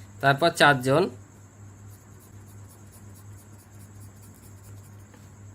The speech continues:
তারপর হচ্ছে পাঁচজন, তিরিশ থেকে বত্রিশের মধ্যে পাঁচজন,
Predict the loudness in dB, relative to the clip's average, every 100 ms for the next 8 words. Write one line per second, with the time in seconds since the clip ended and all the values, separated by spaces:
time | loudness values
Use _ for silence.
0 | -20 -20 -20 -4 2 2 4 0 2 0
1 | 0 2 2 2 0 0 0 -10 -12 -4
2 | -2 -2 -4 -2 0 0 -4 -20 -20 -20
3 | -20 -20 -20 -20 -20 -14 -4 -4 0 -2
4 | 0 -2 2 2 0 -4 -16 0 2 2
5 | 2 2